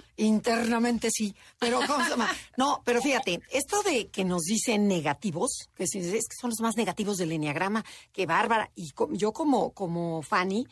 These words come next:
Speaker 2: tampoco me daba cuenta que ponchaba el globo hasta que alguien te lo dice, ¿no? Dice, "Oye, ¿por qué, qué negativa? ¿Por qué siempre nos ponchas el globo?". Y es que los seises somos como que vemos de forma horizontal, o sea, escaneamos todos los peligros que pueda haber. Entonces, el seis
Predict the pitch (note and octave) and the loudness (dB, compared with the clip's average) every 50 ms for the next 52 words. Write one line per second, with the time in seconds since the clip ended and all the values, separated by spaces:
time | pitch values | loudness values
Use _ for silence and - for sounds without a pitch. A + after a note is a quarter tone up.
0 | - - _ _ - F#3 F#3 F3+ E3 - C4+ C4+ - - - B3+ F#3+ G3+ F#3+ G#3 | -12 -20 _ _ -2 0 0 0 2 2 0 0 0 -2 -2 0 0 0 -2 -2
1 | - - G3 F#3 E3 C#3+ - G3 G3 - - F#3+ - - - E3+ D#3+ D3+ C3 - | -4 -6 -6 -6 -4 -2 -2 -4 -4 -4 -6 -10 -10 -8 -8 -8 -6 -6 -4 -4
2 | F#3+ F3+ G3+ G3+ D#3 E3 E3+ E3 - - - - F3 E3+ E3 - - E3+ D#3+ - | -2 -2 -2 -2 -2 -2 -2 0 -2 -2 -2 -4 -4 -4 -4 -4 -4 -6 -2 0
3 | G3 F#3+ G#3+ A3+ F#3 A3+ B3+ C4+ B3+ - - - _ _ _ - G3+ F#3 F3 F3+ | 2 2 2 2 2 2 0 0 0 -4 -10 -20 _ _ _ -4 -2 -2 0 0
4 | G#3 B3 - - - D3+ D#3 F3 G#3 F#3+ E3+ G3+ F#3+ - G3+ A#3 A#3+ - A#3+ - | -2 -2 -2 -2 -2 -4 -4 -4 -4 -6 -6 -6 -6 -6 -6 -6 -6 -8 -10 -10
5 | - - - B3+ B3 C#4+ C4 B3+ A3 - - G#3+ - C4+ A#3 G3+ - - A#3+ A3 | -8 -6 -2 -2 0 0 0 -2 -2 -4 -8 -6 -2 -2 -2 -2 -2 -4 -6 -6
6 | - - - C#4+ B3 D4+ D4+ C4 - - - - - - G#3 G3+ F#3+ E3+ - - | -4 -2 0 0 2 2 2 0 -2 -6 -14 -12 -6 -2 0 0 0 -2 -2 0
7 | F#3 F#3 F3+ F3 G3+ G3+ - A3 G#3 G3+ F#3+ A3 A3+ A#3+ G#3 G3+ C#3 - - - | 0 0 0 0 -2 -2 0 -2 -2 -2 -2 0 0 0 -2 -4 -8 -12 -10 -4
8 | A#3 B3 D4 D4 - - - F#4+ G4 F4+ D4 B3 - - B3+ G#3+ G#3 - - A#3+ | -2 -2 0 -2 -2 0 0 2 2 2 2 2 2 2 0 0 0 0 0 -2
9 | A3 - - - A#3 G#3+ A3 A#3+ A#3+ - - - F#3+ F#3+ F3+ E3+ - G#3 F3 G#3+ | -2 -2 -2 0 0 2 2 2 0 -2 -2 -2 -2 -2 -2 -2 -2 -2 0 0
10 | A3 A3 A3 A#3 A3+ A3+ - - G#3 F#3 F3+ G3+ G3+ F#3+ F#3 - - G3 E3+ D#3+ | 2 2 0 0 -2 -4 -4 -4 -4 -4 0 0 0 0 0 -2 -4 -4 -4 -6
11 | D3 - F3+ E3 D3+ C#3 B2 - E3 - - G#3 F#3 F3+ - - G3+ G3 G3 G3+ | -2 -2 0 0 0 -2 -6 -10 -12 -6 -4 -4 -4 -4 -2 -2 0 0 2 0
12 | G#3 G#3 A3 A#3 C4 - - - - - _ _ - A3 A3 G#3 A3+ G#3+ G3 - | 0 2 2 2 0 0 -4 -8 -16 -20 _ _ -4 -2 0 0 0 0 -2 -6
13 | - F#3+ E3+ E3+ D#3+ F3+ F3 - - D#3 - F3+ F3 F#3 F3+ F#3+ G3 F3 - - | -8 -8 -6 -6 -6 -6 -6 -8 -8 -4 -2 0 0 2 0 0 -2 -4 -6 -16
14 | - - - - D#4 D#4 D4 - - D4+ B3 C4 | -20 -20 -8 -4 -4 -4 -2 -2 0 2 2 2